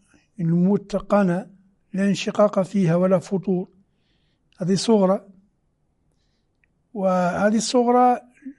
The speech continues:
آه،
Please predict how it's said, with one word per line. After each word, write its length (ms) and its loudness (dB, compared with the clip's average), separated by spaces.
آه، 720 -6